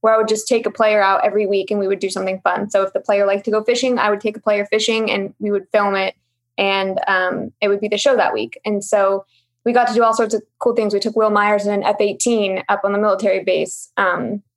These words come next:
so, I mean, those things are way more fun, um, from a standpoint of just getting to know who these players are off the field, because I think a lot of times it gets lost that athletes are people and not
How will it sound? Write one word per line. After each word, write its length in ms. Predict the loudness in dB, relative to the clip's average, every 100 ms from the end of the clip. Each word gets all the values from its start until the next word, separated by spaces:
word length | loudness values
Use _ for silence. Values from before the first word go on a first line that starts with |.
| _ _ _ -4
so, 220 | 2 4
I 60 |
mean, 280 | 4 2 -2 -4 2
those 300 | 4 2 2
things 280 | 2 2 0 2
are 240 | 2 2
way 160 | 2 2
more 220 | 2 0
fun, 520 | 2 2 2 0 -4 -8 _ _ _ -4
um, 300 | 0 0 0
from 160 | 0 0
a 40 |
standpoint 460 | 0 -2 0 0 0
of 140 | -2
just 340 | -2 -4 -4 -2
getting 240 | 2 2
to 100 | 0
know 180 | 0 0
who 160 | 0 -2
these 180 | -4 -4
players 380 | 0 0 2
are 140 | 0 2
off 220 | 0 -2
the 60 | -2
field, 280 | 0 0
because 420 | 0 0 -2 -4 -14 _ _ _ _ _
I 80 | -2
think 220 | 2 0 0 -6 -10 -10 -4
a 80 |
lot 220 | 0 2 2
of 60 |
times 360 | 0 -2 0 -2
it 120 | -2
gets 180 | -2 0
lost 360 | 0 0 0
that 260 | 0 0 0
athletes 400 | 0 0 -2 -2
are 240 | -2 -2 -6
people 540 | -8 -2 0 -2 -4 -4
and 300 | -2 -2 -4
not 340 | -2 -2 -4